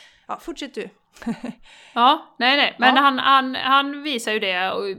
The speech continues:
Speaker 2: att det var väldigt effektivt. Och det har ju inte kommit ut någonstans. Man har ju sett det på lite olika ställen, men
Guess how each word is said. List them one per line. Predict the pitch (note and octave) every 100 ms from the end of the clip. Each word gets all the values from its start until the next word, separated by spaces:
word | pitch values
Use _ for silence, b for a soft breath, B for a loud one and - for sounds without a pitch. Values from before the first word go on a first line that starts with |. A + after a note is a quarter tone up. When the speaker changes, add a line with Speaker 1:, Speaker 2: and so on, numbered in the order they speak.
| - - -
Speaker 2:
att | - -
det | G#3
var | F#3+ F#3+
väldigt | F#3+ F3+
effektivt. | F#3 - F#3+ F#3+ C4 A3+
Och | G3
det | G#3 A3+ A3+ - -
har | A#3+
ju | A#3+ A#3+
inte | A3
kommit | F#3+ F#3+ F#3 F#3+
ut | F3 F3
någonstans. | F3+ F3+ F3 F#3 F#3 G3+
Man | G3+
har | G#3+
ju | G#3+
sett | A3 G3+
det | G3+
på | F#3+
lite | F#3 F#3+
olika | G3+ F3+ F#3
ställen, | A3 A3 G3 F#3+
men | F3+